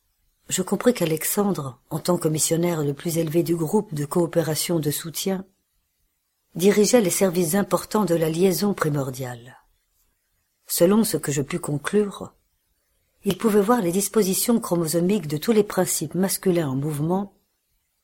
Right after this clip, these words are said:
après avoir observé attentivement le futur ovule maternel,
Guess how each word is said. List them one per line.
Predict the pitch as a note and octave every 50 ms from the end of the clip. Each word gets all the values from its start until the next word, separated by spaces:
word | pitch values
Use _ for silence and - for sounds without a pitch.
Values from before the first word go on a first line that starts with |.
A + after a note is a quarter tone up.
| _ _ _
après | - - - - - A#3 G3+ G3+
avoir | G3 E3 F#3 E3+ -
observé | G#3 G#3 - - F#3+ F3 E3+ D3+ D#3+
attentivement | D#3 E3 - - G#3+ F#3+ - G3 F#3+ F3 G3 G3+ G3 F3+
le | D3 C#3+
futur | C3+ - - A3+ A#3 - G#3+ G3 D#3+
ovule | E3+ E3 D3+ D3+ F3 E3+ D3
maternel, | C#3+ D#3 F3+ F3 F3+ E3 D3+ C#3+ C#3+ D3 D#3 D#3+ E3+ E3+ E3+ D#3+ D3+ -